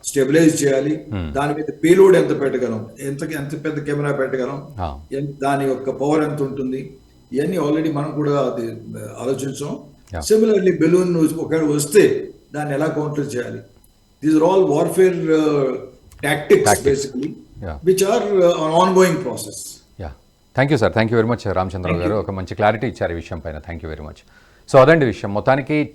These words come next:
Speaker 2: చైనా ఎత్తుకు భారత్ పై ఎత్తు వేస్తోందనే మనం అర్థం చేసుకోవాలి ఇక్కడ. నిజంగా భారత్, ఇండియన్ ఎయిర్ ఫోర్స్ కూడా ఈ విషయంలో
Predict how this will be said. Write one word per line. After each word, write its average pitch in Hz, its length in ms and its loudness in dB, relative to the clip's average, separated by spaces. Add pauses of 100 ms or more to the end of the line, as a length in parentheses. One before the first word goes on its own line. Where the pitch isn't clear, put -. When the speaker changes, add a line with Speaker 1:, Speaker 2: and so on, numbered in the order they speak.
Speaker 2:
చైనా 160 360 4 (600)
ఎత్తుకు 180 560 2 (240)
భారత్ 143 440 6
పై 127 120 4
ఎత్తు 170 240 4
వేస్తోందనే 123 680 -2
మనం 104 200 -2
అర్థం 98 300 -4
చేసుకోవాలి 92 400 -4
ఇక్కడ. 123 400 0
నిజంగా 110 560 -2 (100)
భారత్, 113 340 2 (140)
ఇండియన్ 117 400 -2
ఎయిర్ 107 180 -6
ఫోర్స్ 104 340 -8
కూడా 95 340 0 (460)
ఈ 113 60 2
విషయంలో 131 640 2